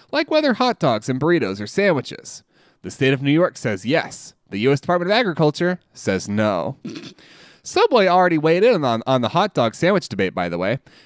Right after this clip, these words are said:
In two thousand ten, it sent a cease and desist letter to a Florida hot dog restaurant for using the term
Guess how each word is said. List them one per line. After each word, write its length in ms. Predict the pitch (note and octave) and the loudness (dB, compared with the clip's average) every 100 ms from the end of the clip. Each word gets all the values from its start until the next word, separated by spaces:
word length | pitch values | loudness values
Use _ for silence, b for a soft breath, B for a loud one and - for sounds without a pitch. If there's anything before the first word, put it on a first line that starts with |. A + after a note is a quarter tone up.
| b | b
In 140 | D#3+ | -4
two 140 | - D#4 | 0 2
thousand 300 | C#4+ A#3 G3+ | 2 2 0
ten, 320 | C4 A#3 A3+ | 0 0 -2
it 120 | - D3 | -4 -2
sent 200 | G3 F#3 | 0 0
a 80 | A2 | -2
cease 280 | A3 B3 | 0 0
and 80 | A3+ | 0
desist 360 | G3+ A3 G3 - | 0 0 -2 0
letter 220 | C3+ A2 | 0 0
to 140 | - G#2+ | 0 -2
a 60 | |
Florida 400 | - F#3 G3 F3 | 0 2 2 2
hot 220 | D3+ E3+ | 0 -2
dog 200 | C#3 A2 | 0 -2
restaurant 420 | G#2 F#2+ - F#2 - | -2 -4 -2 -4 -2
for 100 | F#2+ | -2
using 320 | A#2+ D3 E3+ | 0 0 -4
the 60 | |
term 380 | E3 G#3+ E3+ E3 | 0 0 0 -4